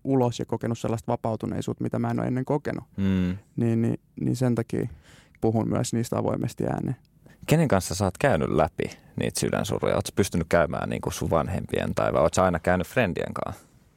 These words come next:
Speaker 1: Mm. Kyllä niinku entisten kumppaneiden kanssa vois
Speaker 2: Joo.
Speaker 1: sanoa niinku, niinku läheisten ihmisten, lähi-, lähimpien ihmisten. En edes ni-, no, kyllä, kyllä äitin kaa kanssa
Speaker 2: Joo.
Speaker 1: jonkun verran.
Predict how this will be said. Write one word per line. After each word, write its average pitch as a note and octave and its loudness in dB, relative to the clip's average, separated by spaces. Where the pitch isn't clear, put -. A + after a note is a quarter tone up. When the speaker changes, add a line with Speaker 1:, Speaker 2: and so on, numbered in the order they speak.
Speaker 1:
Mm. F3+ 6
Kyllä D3 4
niinku C3+ 2
entisten A#2+ 0
kumppaneiden - 0
kanssa - -4
vois - 0
Speaker 2:
Joo. F2 2
Speaker 1:
sanoa A#2 0
niinku, B2 -4
niinku C3+ 0
läheisten B2+ 2
ihmisten, A#2 -4
lähi-, D3+ 4
lähimpien C3 2
ihmisten. A#2 -2
En C#3 4
edes C3 2
ni-, C#3 2
no, C3+ -6
kyllä, D#3+ 0
kyllä D#3 2
äitin B2 0
kaa - -8
kanssa - -10
Speaker 2:
Joo. E2 0
Speaker 1:
jonkun A#2+ 0
verran. - -4